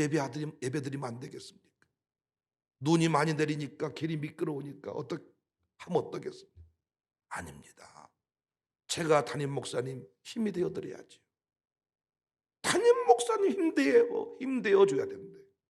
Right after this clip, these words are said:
우리 최은자 목사님이나 우리 백정성 목사님이나 다 어떻게 보면, 육적으로 보면 아버지와 아들일 수 있고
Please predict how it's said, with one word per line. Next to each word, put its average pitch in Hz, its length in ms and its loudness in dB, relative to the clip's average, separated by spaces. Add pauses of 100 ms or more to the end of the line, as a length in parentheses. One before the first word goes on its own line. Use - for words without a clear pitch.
(640)
우리 196 200 0
최은자 175 400 0
목사님이나 - 640 -8 (680)
우리 185 160 6
백정성 151 520 -2
목사님이나 - 720 -14 (600)
다 - 340 0
어떻게 - 380 0
보면, 220 280 0
육적으로 220 500 0
보면 202 300 -2
아버지와 135 600 -6
아들일 202 320 -10
수 - 180 -16
있고 - 500 -18